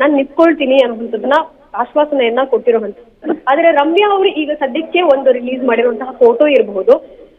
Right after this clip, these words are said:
ಯಾವುದೇ ಕಾರಣಕ್ಕೂ ಹಿಂಜರಿಯೋದಿಲ್ಲ ಅನ್ನೋಂತಹ ಮೂಲ ಮಾಹಿತಿಯಿಂದ ಬಂದಿರುವಂತದ್ದು. "ನಾನು ಯಾವುದಕ್ಕೆ ಕಾರಣಕ್ಕೂ ಕೇಸ್ ವಾಪಸ್ ತಗೊಳ್ಳಲ್ಲ, ವಿತ್‌ಡ್ರಾ ಆಗಲ್ಲ" ಅನ್ನುವಂಥದ್ದನ್ನ ಹೇಳಿದ್ದಾರೆ. ಆದ್ರೆ ಈ ಕಡೆ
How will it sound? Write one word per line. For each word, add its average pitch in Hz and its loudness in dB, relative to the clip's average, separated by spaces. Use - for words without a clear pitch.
ಯಾವುದೇ 294 -4
ಕಾರಣಕ್ಕೂ 339 -6
ಹಿಂಜರಿಯೋದಿಲ್ಲ 339 -2
ಅನ್ನೋಂತಹ 294 -4
ಮೂಲ 277 2
ಮಾಹಿತಿಯಿಂದ 254 -4
ಬಂದಿರುವಂತದ್ದು. 226 -2
"ನಾನು 247 -4
ಯಾವುದಕ್ಕೆ 254 -4
ಕಾರಣಕ್ಕೂ 262 -4
ಕೇಸ್ 302 -4
ವಾಪಸ್ 220 -2
ತಗೊಳ್ಳಲ್ಲ, 220 -2
ವಿತ್‌ಡ್ರಾ 262 -2
ಆಗಲ್ಲ" 214 0
ಅನ್ನುವಂಥದ್ದನ್ನ 214 -4
ಹೇಳಿದ್ದಾರೆ. 196 -6
ಆದ್ರೆ 240 -2
ಈ 262 -4
ಕಡೆ - -4